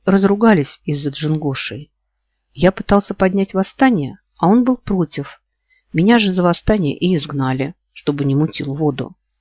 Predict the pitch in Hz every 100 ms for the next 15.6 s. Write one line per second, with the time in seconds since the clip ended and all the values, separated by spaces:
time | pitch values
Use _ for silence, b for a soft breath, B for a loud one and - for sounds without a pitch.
0 | _ _ _ - 208 - 330 302 185 196
1 | 254 277 165 202 220 - 175 175 143 143
2 | 139 131 - - 135 _ _ _ - 156
3 | 160 170 202 208 220 277 277 - 170 185
4 | 233 226 - 185 208 185 143 - 123 131
5 | 123 - - - - _ _ _ _ _
6 | - 175 208 226 220 208 220 277 302 -
7 | - 135 - 156 233 233 214 214 214 208
8 | 190 160 - - _ _ - 165 170 -
9 | 170 170 143 - - - - _ _ _
10 | _ _ - 185 233 247 _ - - 226
11 | 190 139 - _ _ - 147 139 - 147
12 | 175 226 185 - 147 - 160 - 151 160
13 | 139 117 - 135 - _ _ _ _ _
14 | _ _ _ 170 202 262 208 190 214 202
15 | 185 175 202 190 175